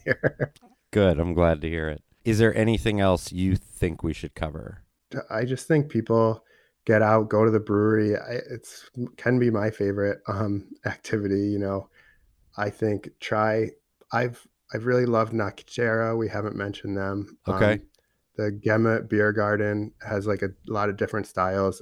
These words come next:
Speaker 1: and they're, they've been nationally recognized a handful of times. And, you know, it's not really patio weather, but the patio there
Speaker 2: Mm-hmm.
Speaker 1: <laughs> is pretty amazing. Um,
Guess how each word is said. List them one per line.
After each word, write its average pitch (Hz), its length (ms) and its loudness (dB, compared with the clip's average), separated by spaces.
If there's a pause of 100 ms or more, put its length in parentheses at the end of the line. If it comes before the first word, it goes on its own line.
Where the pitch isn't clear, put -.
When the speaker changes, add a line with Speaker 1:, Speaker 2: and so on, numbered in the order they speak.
(100)
Speaker 1:
and 95 300 -4
they're, 98 280 -2 (220)
they've 110 120 2
been 98 160 2
nationally 98 440 0
recognized 98 580 -2
a 98 80 -4
handful 101 340 -4
of 92 100 -6
times. 98 580 -4
And, 95 280 -2 (120)
you 110 60 0
know, 101 140 2
it's 95 140 -4
not 101 160 0
really 98 200 2
patio 95 460 0
weather, 85 320 -2
but 90 220 -4
the - 80 -6
patio 90 420 -2
there 90 360 -2 (200)
Speaker 2:
Mm-hmm. 104 380 0 (480)
Speaker 1:
<laughs> 107 60 0
is 95 180 -2
pretty 104 260 2
amazing. 95 640 -2 (160)
Um, 92 400 -4